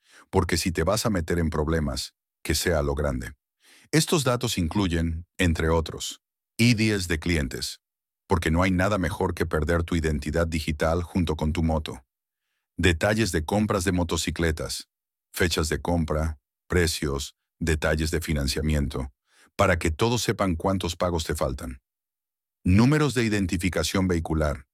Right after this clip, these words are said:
Bien, por si te gusta personalizar el robo de tu moto.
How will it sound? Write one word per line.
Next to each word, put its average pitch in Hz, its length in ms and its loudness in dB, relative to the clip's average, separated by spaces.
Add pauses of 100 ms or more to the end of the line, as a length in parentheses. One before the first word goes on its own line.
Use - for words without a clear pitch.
(540)
Bien, 78 600 2 (400)
por 92 120 2
si 87 140 0
te 80 100 0
gusta 98 440 0
personalizar 82 720 0
el 80 140 2
robo 85 260 0
de 80 120 0
tu 76 120 -4
moto. 71 440 -2